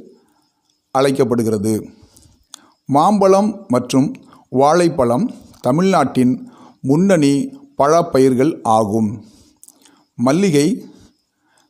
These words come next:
செவ்வந்திப்பூ, சாமந்திப்பூ மற்றும் ரோஜா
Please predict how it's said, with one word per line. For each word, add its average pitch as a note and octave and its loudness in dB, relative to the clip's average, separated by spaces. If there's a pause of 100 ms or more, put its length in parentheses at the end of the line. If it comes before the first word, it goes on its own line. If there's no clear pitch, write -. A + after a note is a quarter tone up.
செவ்வந்திப்பூ, D3+ 0 (880)
சாமந்திப்பூ C#3+ 0 (600)
மற்றும் B2+ -2 (600)
ரோஜா F3+ 2